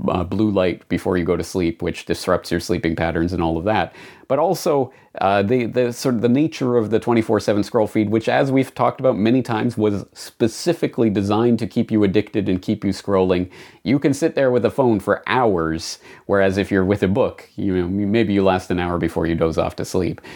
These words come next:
There is an actual physical difference with it. So, um, it is, it is extremely dangerous. And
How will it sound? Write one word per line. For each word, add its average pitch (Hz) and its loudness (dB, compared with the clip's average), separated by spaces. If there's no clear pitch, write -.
There 92 0
is 139 0
an - -2
actual 110 0
physical 117 -2
difference - -4
with - -10
it. - -14
So, 117 2
um, 110 2
it 151 0
is, 180 0
it 160 2
is 170 2
extremely 196 -2
dangerous. 127 0
And 135 -2